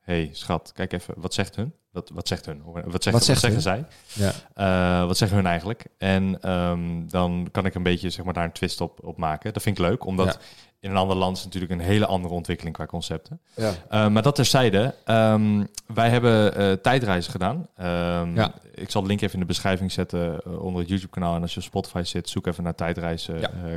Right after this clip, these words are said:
Speaker 1: Kelvin. Is die, wanneer komt die online? Of is die online? De, de-
Speaker 2: Nee, ja, ik weet het eigenlijk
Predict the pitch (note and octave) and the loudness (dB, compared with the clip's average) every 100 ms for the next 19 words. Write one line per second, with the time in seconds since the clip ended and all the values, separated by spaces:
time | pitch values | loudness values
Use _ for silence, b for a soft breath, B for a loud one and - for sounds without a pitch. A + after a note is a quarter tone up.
0 | B2 G2 F#2+ F2+ A2+ b b b - A#2 | -2 -2 0 -4 -6 b b b -6 -2
1 | B2+ A#2+ G#2+ A#2 B2 B2 C3 B2 B2 F3 | 2 2 2 2 2 0 0 2 2 0
2 | F3 G2+ A2+ - B2 B2 B2+ C#3+ D3+ B | -4 -4 -2 0 0 2 0 -2 -6 B
3 | B B B B B G#2 F#2+ G#2+ D#3 C#3 | B B B B B -6 0 4 4 4
4 | D3+ D3 D3 F#3+ C3+ G#2+ | 2 2 4 4 4 0